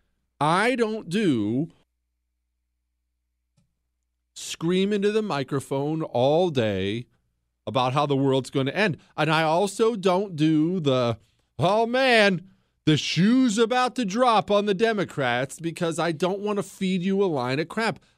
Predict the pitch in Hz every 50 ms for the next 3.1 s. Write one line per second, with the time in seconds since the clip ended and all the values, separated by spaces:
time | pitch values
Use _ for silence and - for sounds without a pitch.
0 | _ - 147 143 165 190 190 190 - - 180 180 208 220 196 196 208 - - -
1 | - 175 185 196 214 220 233 226 196 131 104 104 92 87 85 98 117 139 143 143
2 | 139 131 131 139 156 180 214 226 202 - - 117 107 98 - 95 90 82 82 104
3 | 131